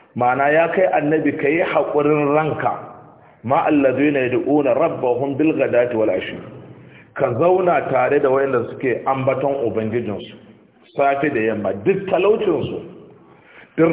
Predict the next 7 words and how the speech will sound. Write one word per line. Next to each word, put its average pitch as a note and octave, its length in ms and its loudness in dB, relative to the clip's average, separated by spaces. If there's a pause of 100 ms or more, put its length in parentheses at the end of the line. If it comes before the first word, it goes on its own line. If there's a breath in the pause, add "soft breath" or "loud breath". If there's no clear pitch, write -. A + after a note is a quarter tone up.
rashin F#3 320 2
wadatarsu, B2+ 960 0
duk E3+ 100 2
miskinancinsu, F3+ 1300 0 (720)
kar F#3+ 180 2
ka F3+ 140 0
ji D#3 140 2